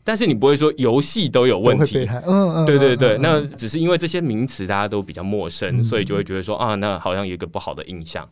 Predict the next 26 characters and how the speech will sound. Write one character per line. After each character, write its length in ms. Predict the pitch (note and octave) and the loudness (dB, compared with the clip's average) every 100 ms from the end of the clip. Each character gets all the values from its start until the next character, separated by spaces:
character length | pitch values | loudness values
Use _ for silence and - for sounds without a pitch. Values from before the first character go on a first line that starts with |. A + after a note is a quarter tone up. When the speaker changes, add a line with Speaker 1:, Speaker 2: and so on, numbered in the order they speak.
| _ _ | _ _
Speaker 1:
但 160 | - C#3 | -6 -6
其 120 | B2+ | -6
实 120 | F#2+ | -10
不 120 | E2 D#2 | -10 -12
是， 240 | - E2+ | -12 -12
就 120 | D#2+ | -14
是 120 | D#2+ | -14
新 280 | D#2+ - C#3 | -12 -6 -2
的 120 | C3 E2+ | -2 -2
dao 240 | F2+ C#2+ - _ _ | -6 -6 -12 _ _
当 120 | D3+ | -4
然 100 | E3 | -2
也 180 | G#2+ D#2+ | -2 -6
会 200 | - A2 | -4 -4
有 120 | D#2 | -4
一 20 | |
些 160 | E2+ F2 E2 - | -8 -10 -10 -8
问 200 | G#2 E2+ | -8 -8
题， 300 | - - - _ _ _ | -16 -18 -20 _ _ _
但 160 | G#2+ | -8
是 240 | G2 G2 D2 - | -6 -10 -12 -8
不 60 | A#2 | -6
应 100 | G2 | -4
该 160 | F2+ | -6
直 120 | F2 | -6
接 280 | E2 D#2+ D#2 | -10 -10 -12